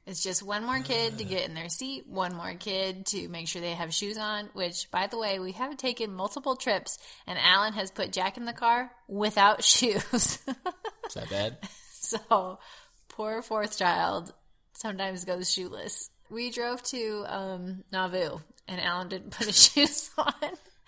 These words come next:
Speaker 1: so we had to go to Walmart and buy Jack some new shoes
Speaker 2: I just
Speaker 1: for
Speaker 2: want
Speaker 1: our
Speaker 2: him to
Speaker 1: trip.
Speaker 2: develop nice, thick calluses, so he doesn't need shoes.
Speaker 1: <laughs> No. So, yeah, it takes a long time to get anywhere, so we always have to plan extra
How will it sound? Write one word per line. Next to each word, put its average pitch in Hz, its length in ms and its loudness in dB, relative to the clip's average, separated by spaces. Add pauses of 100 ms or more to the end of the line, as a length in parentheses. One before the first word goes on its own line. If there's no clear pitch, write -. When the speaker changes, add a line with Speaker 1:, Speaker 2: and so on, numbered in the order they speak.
(300)
Speaker 1:
so 262 140 -10
we 254 120 0
had 302 220 4
to - 100 -8
go 320 100 4
to 233 80 -2
Walmart 196 460 -2
and 180 160 -12
buy 185 240 -4
Jack 180 360 -8
some 185 200 -8
new 175 160 -10
shoes - 440 -8 (380)
Speaker 2:
I - 40 -18
just - 220 -6
Speaker 1:
for 190 80 -2
Speaker 2:
want 175 80 4
Speaker 1:
our 160 80 2
Speaker 2:
him 151 60 2
to 175 100 0
Speaker 1:
trip. 175 120 0
Speaker 2:
develop 117 440 2
nice, 113 280 -2
thick - 340 -6
calluses, - 800 -4 (120)
so - 140 -12
he 107 60 -8
doesn't 107 220 -6
need 107 220 -6
shoes. - 540 -8
Speaker 1:
<laughs> 240 40 -8 (1160)
No. 269 80 -8 (760)
So, 202 280 2
yeah, 185 300 2 (100)
it 220 160 -2
takes 277 360 2 (300)
a 208 100 0
long 185 220 0
time 165 280 -6
to - 60 -12
get - 240 -6 (200)
anywhere, - 360 -10
so 185 140 -6
we 185 60 -6
always 185 180 -2
have 190 160 -2
to 175 100 -8
plan 165 600 -10
extra - 600 -4